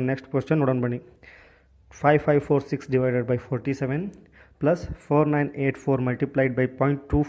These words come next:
five divided by eleven. ಇದು ಪಾಯಿಂಟ್ ಟೂ ಫೈವ್ನ fraction ಮಾಡ್ಕೊಳ್ಳೋದು ಹೇಳ್ಕೊಟ್ಟಿದ್ದೀನಿ. ಆ, ಮೇಲೂ ನ್ಯೂಮರೇಟರ್ನಲ್ಲೂ ಹಂಡ್ರೆಡಿಂದ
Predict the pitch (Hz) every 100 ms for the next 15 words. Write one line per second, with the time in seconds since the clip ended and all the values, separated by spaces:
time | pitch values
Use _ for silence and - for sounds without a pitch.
0 | - 120 147 - - _ _ _ - _
1 | _ _ _ - 135 151 147 120 113 135
2 | 147 - 131 123 - - - _ _ _
3 | _ _ _ _ _ _ _ _ _ 135
4 | 135 139 - - 143 147 139 151 185 -
5 | - 131 127 143 135 131 131 131 123 127
6 | 127 117 120 156 180 - - _ - 147
7 | 131 120 113 117 113 117 123 - 131 131
8 | 143 135 135 135 143 143 139 139 165 202
9 | - - - - - 131 127 135 139 139